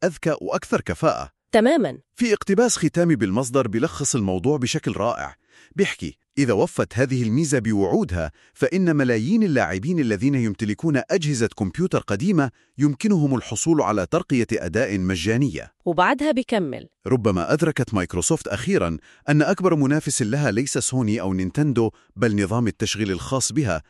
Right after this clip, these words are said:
Speaker 1: الذي يعترض طريق المتعة."
Speaker 2: تصريح قوي جدا.
Speaker 1: ولكنه دقيق.
Speaker 2: هو دقيق في جوهره. التحول الأهم هون من وجهة نظري هو الانتقال من نظام تشغيل بيقدس تعدد المهام فوق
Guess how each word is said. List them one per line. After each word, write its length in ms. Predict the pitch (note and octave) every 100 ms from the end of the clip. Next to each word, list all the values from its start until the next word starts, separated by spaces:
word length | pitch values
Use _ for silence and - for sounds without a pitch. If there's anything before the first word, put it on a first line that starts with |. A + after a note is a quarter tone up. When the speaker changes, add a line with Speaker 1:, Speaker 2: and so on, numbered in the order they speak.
| _ -
Speaker 1:
الذي 280 | B2 G#2+ G2+
يعترض 440 | D#2+ - G#2+ G2+
طريق 340 | G2+ E2+ F#2 F#2
المتعة." 400 | A2+ D#3+ C2 C2+ _
Speaker 2:
تصريح 520 | B3 A3 A3 A#3+ B3+ -
قوي 280 | - A#3 G3+
جدا. 540 | D3+ E3 C3 C#3+ C3 C#3
Speaker 1:
ولكنه 520 | D3+ G#3 B3 A3+ D#3
دقيق. 360 | G#2 - F2+ - - _ -
Speaker 2:
هو 200 | G#3+ A3
دقيق 420 | G3+ G#3+ B3+ B3+
في 120 | -
جوهره. 460 | F3 F#3 F3 D3 C3 _ - - _
التحول 640 | A3 - A3 - D4 B3 F3+
الأهم 460 | D#3+ D#3+ F#3+ G#3+
هون 420 | E3+ F3+ E3+ D3+ D3
من 160 | D#3+ D3+
وجهة 260 | D#3 D#3 E3
نظري 380 | F#3+ G3 D#3+ D3+ - - -
هو 240 | C4+ F4
الانتقال 720 | D4 G3+ G3+ G#3+ - A3+ A3
من 280 | G3 E3+ D#3
نظام 260 | D3+ F#3 A#3+
تشغيل 500 | A3 E3+ F3+ G3+ G3
بيقدس 580 | D#3+ - G#3+ E3+ D#3+ -
تعدد 400 | D#3 F#3+ F3 D#3
المهام 460 | D#3 D#3+ G3 G3
فوق 360 | F3 - G#3+